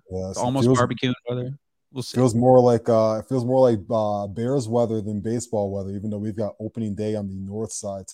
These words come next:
Speaker 1: tomorrow.
Speaker 2: You know, opening day is usually forty and, and gross in the Midwest
Speaker 1: Yes.
Speaker 2: here, and, and we
Speaker 1: Yes, sir.
Speaker 2: love it.
Speaker 1: Yes,
Speaker 2: But
Speaker 1: sir.
Speaker 2: before we
Speaker 1: Yes,
Speaker 2: get
Speaker 1: sir.
Speaker 2: into all that, let's, let's talk about the Bears, Ross, and, and you
Speaker 1: Let's
Speaker 2: can
Speaker 1: do it.
Speaker 2: kick this, this conversation off. And by the way, cheers to our first show.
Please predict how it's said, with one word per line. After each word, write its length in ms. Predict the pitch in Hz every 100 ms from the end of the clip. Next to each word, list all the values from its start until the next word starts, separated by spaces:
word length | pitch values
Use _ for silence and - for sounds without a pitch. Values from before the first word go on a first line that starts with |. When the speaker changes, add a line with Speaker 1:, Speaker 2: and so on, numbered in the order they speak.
| _
Speaker 1:
tomorrow. 480 | 95 98 101 95 90 _ _ _ _
Speaker 2:
You 140 | 185
know, 240 | 147 95 87 101
opening 380 | 104 87 87 87
day 160 | 92 87
is 200 | 87 87
usually 380 | 87 87 90
forty 400 | 87 110 90 92
and, 240 | 90 90 92
and 160 | 98 95
gross 520 | 98 92 98 - -
in 140 | 107 92
the 60 |
Midwest 580 | 92 87 90 95 - -
Speaker 1:
Yes. 60 | 98
Speaker 2:
here, 300 | 104 104 113 -
and, 160 | 95 -
and 180 | 127
we 100 | 110
Speaker 1:
Yes, 100 | 101
sir. 100 | 90
Speaker 2:
love 180 | 131 131
it. 140 | 82 - _ _ _ _ _ _
Speaker 1:
Yes, 200 | 107 107
Speaker 2:
But 60 | -
Speaker 1:
sir. 160 | 165
Speaker 2:
before 220 | 156 208 220
we 100 | 196
Speaker 1:
Yes, 60 |
Speaker 2:
get 100 | 175
Speaker 1:
sir. 100 | 156
Speaker 2:
into 180 | 147 135
all 180 | 131 131
that, 320 | 127 127 131 -
let's, 320 | 160 - -
let's 220 | 165 -
talk 200 | 165 156
about 360 | 143 135 123 135
the 100 | 127
Bears, 460 | 131 131 127 113
Ross, 400 | 120 110 110 -
and, 260 | 110 104 104
and 140 | -
you 60 | 107
Speaker 1:
Let's 120 | 107
Speaker 2:
can 80 | 131
Speaker 1:
do 60 |
it. 80 | 131
Speaker 2:
kick 180 | - 104 _
this, 280 | _ _ _ 117
this 160 | 104
conversation 680 | - 104 90 92 98 87 101
off. 380 | 95 90 - - -
And 180 | 120
by 140 | 123 151
the 80 | 139
way, 140 | 135
cheers 340 | - 156 101
to 100 | -
our 100 | 98
first 220 | 87 104 -
show. 160 | 104